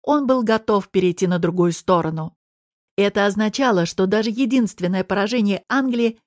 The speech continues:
могло бы вызвать конец французской гражданской войны и почти неизбежно приводило к крушению английских завоеваний.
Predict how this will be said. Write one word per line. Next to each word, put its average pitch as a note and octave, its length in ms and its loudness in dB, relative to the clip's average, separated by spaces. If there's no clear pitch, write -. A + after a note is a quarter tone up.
могло D4 380 0
бы C4+ 120 2
вызвать A#3+ 360 -2
конец B3 420 0
французской F#3 560 -2
гражданской F#3 640 -2
войны G3+ 400 2
и A3+ 80 -4
почти A3+ 380 -2
неизбежно G#3 600 0
приводило F3+ 540 0
к F#3 80 -6
крушению G3 520 -2
английских F#3 560 -2
завоеваний. F#3+ 760 -2